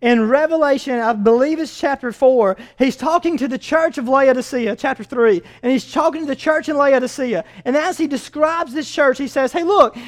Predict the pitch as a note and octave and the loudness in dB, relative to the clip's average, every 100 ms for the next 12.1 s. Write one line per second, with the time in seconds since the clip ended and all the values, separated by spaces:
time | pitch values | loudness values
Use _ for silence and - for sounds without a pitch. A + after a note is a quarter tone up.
0 | A3 C#4 E4+ E4+ D#4 G4 G4 - - E4 | -2 6 6 6 0 -6 -6 -6 -4 -2
1 | C4+ - - D4 B3+ G#3 - D4+ D#4 C#4 | -4 -10 -6 -2 -2 -2 -2 4 4 4
2 | D4 C#4+ - B3 F#3+ G#3+ B3 A#3+ G3 G3+ | 0 -2 -4 -4 0 2 4 2 0 -2
3 | C4+ F#4 F#4+ F4 D#4 C#4+ - C#4+ D4 C4+ | -6 -6 -6 0 0 0 0 4 6 4
4 | A#3 G#3 C4+ B3 B3+ D4 C#4+ A3+ A#3+ B3 | -2 -4 -2 0 0 -4 -4 0 2 2
5 | A3 F#3+ C4+ - E4 F#4+ - C#4+ B3 G3+ | 0 -2 -2 -2 -4 -4 -4 2 2 2
6 | - B3+ D4 D#4+ D#4+ E4+ E4+ E4 D4+ - | -2 -4 -2 -4 -2 -2 -2 -6 -10 -10
7 | - A#3 C4+ A#3+ A3+ G#3+ A#3+ - A#3 G3+ | -8 -4 0 -2 -2 -4 -6 -8 -6 0
8 | G#3+ G3 E3 F3 _ _ A3 A3+ C4+ D4 | 2 2 0 -4 _ _ -10 -6 -2 -2
9 | A3 C#4 A3+ G3+ A3+ C4 C4+ A#3 A3 B3+ | -2 0 0 0 -2 -2 -4 -4 -2 -2
10 | C#4 C4+ - - - A#3+ A3+ G3 - - | -2 -8 -12 -12 -6 -4 -4 -10 -14 -12
11 | B3+ C4+ D4 - _ _ F3+ F#3 B3 C#4 | -6 -2 -2 -4 _ _ -10 -2 0 0
12 | C4 | -2